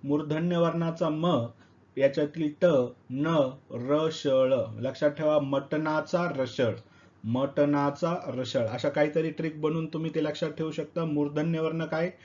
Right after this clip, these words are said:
मटणाचा रसळ किंवा म, ट, ठ, ड, र, श, ळ.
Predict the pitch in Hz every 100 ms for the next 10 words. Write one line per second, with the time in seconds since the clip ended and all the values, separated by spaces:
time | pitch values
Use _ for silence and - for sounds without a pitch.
0 | - - 123 139 139 147 151 147 165 180
1 | 208 - _ - 123 143 147 156 117 92
2 | - 139 143 160 180 - _ _ _ _
3 | _ _ _ 139 151 175 185 - 165 160
4 | 160 - - _ _ _ _ _ _ _
5 | 151 175 165 147 156 202 139 143 156 165
6 | - 147 143 147